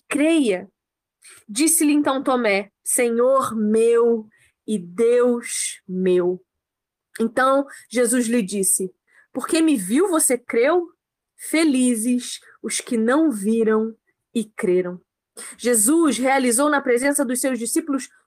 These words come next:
muitos outros sinais milagrosos que não estão registrados nesse livro,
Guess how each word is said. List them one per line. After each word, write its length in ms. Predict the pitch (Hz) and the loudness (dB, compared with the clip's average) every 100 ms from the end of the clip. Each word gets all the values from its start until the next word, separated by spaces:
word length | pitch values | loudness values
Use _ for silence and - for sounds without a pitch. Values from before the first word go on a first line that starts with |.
| _ | _
muitos 600 | 302 403 427 403 359 294 | -2 2 2 2 2 0
outros 400 | 285 262 254 254 | 0 0 -2 -2
sinais 400 | 254 214 220 220 | -2 0 0 0
milagrosos 680 | 214 208 202 196 196 196 - | 0 0 0 2 0 -2 -6
que 140 | - | -4
não 220 | 262 320 | 0 0
estão 440 | 381 - - 339 392 | 0 -2 0 2 2
registrados 640 | 320 254 - 233 214 208 | 0 -2 -4 0 0 0
nesse 240 | 214 214 | -4 -4
livro, 260 | 208 190 | -4 -4